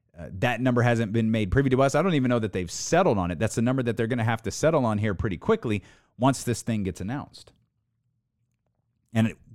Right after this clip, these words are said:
I, I believe, you know, all indications are we're days away from this announcement. We are going to have a start date. We're going to know,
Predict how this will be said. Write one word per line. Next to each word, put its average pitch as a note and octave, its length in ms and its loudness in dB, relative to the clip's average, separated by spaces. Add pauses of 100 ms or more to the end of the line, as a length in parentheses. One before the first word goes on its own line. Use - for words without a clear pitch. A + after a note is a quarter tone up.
(540)
I, - 260 -8
I A2 60 2
believe, B2+ 800 2
you C#3+ 100 0
know, C3+ 80 4
all G3+ 320 6
indications D#3 600 0
are A#2+ 160 4
we're D3 160 4
days D3+ 280 2
away D3 180 2
from A2 160 -2
this G2 160 -4
announcement. C3 480 -8 (760)
We D#3 200 6
are F3+ 140 6
going F3+ 400 2
to F3+ 180 -2
have D#3+ 280 -2
a A#2 180 0
start - 580 0
date. F2+ 260 -2 (480)
We're G3+ 180 4
going B3 400 4
to G#3 60 4
know, F3 560 4